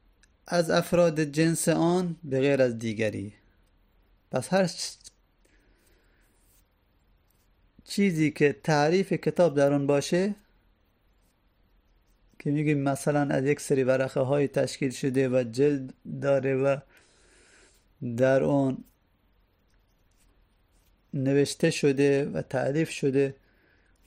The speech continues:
خب مثلاً چنین چیزی بهش می‌گیم کتاب، یک تعریفی داره بالاخره. یا انسان یک تعریفی داره برای خودش.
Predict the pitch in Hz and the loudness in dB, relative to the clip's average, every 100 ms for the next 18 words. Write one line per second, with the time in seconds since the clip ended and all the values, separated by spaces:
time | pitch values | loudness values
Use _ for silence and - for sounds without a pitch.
0 | _ _ _ _ _ _ _ _ _ _ | _ _ _ _ _ _ _ _ _ _
1 | - 147 143 143 - 165 170 147 - 156 | -4 -2 2 0 2 2 2 0 -2 -2
2 | 151 - 190 170 185 185 180 _ _ _ | -2 -2 -2 0 0 0 -4 _ _ _
3 | _ - 156 156 165 165 165 143 - 117 | _ -4 -2 0 0 0 -2 -4 0 0
4 | - _ _ - 139 - 139 143 147 120 | 0 _ _ -4 -4 -2 0 0 -2 -2
5 | 110 110 110 107 - 123 131 _ _ _ | -2 -2 -4 -6 -8 -10 -12 _ _ _
6 | _ _ _ _ _ _ _ _ _ _ | _ _ _ _ _ _ _ _ _ _
7 | _ _ _ _ _ _ _ _ _ _ | _ _ _ _ _ _ _ _ _ _
8 | _ _ _ - 143 151 160 156 - 170 | _ _ _ -8 -2 0 0 -2 -2 0
9 | 143 123 139 147 - 143 147 151 143 117 | 0 0 -4 -6 -4 -2 0 -2 -4 -2
10 | 117 113 113 113 113 117 110 113 - | -2 -2 -2 -2 -4 -4 -8 -8 -14